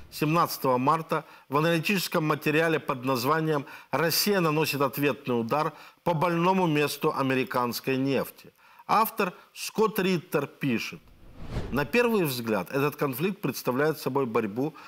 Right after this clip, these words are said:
между двумя крупнейшими производителями нефти за долю на нефтяном рынке. Возможно, именно это и стало основным мотивом Саудовской Аравии, которая резко отреагировала на отказ России сократить уровень добычи.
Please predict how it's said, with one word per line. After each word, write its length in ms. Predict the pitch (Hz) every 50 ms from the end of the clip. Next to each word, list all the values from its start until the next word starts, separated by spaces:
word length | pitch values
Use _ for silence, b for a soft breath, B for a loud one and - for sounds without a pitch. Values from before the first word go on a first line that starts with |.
| B B B
между 260 | - 135 147 127 143 151
двумя 340 | 135 139 143 147 175 185
крупнейшими 680 | 180 - 170 143 123 135 139 151 143 - - 147 151 135
производителями 840 | - 135 135 127 113 120 127 123 135 135 - 123 127 123 120 123
нефти 580 | 123 120 120 117 113 104 - - - 160 156 B B B B B B B
за 200 | 123 127 160 156
долю 300 | 143 160 190 214 208 202
на 80 | 185
нефтяном 540 | 170 147 143 - - 147 143 147 165 160 151
рынке. 400 | 151 160 143 120 98 - - - - _ b b b b
Возможно, 600 | - 120 175 185 160 202 214 233 226 185 165 156
именно 460 | 151 135 202 214 196 214 208 208 - - - -
это 380 | 226 233 220 202 196 - 190
и 100 | 175 175
стало 460 | 156 - - - 202 185 180 175 170
основным 520 | 160 143 - - - 165 156 165 180 185 175 156
мотивом 500 | 156 156 143 - - 180 160 147 131 110 B B B B B
Саудовской 720 | - - - 185 180 170 143 156 131 - - - 139 135
Аравии, 440 | 135 147 170 196 202 202 208 190 185 B B B B B B
которая 420 | - 180 165 220 208 214 214 214
резко 380 | 214 240 240 202 - - 226 214
отреагировала 800 | 185 - 185 190 180 165 156 156 175 175 180 170 170 170 165 165
на 180 | 156 160 160
отказ 380 | 156 - - 170 165 147 - -
России 440 | 139 139 123 - - - 165 175 175
сократить 680 | 147 - 156 113 127 127 123 - - - 147 139 - -
уровень 460 | - 139 127 120 123 123 127 131 123
добычи. 560 | 117 135 127 123 127 123 101 - - - -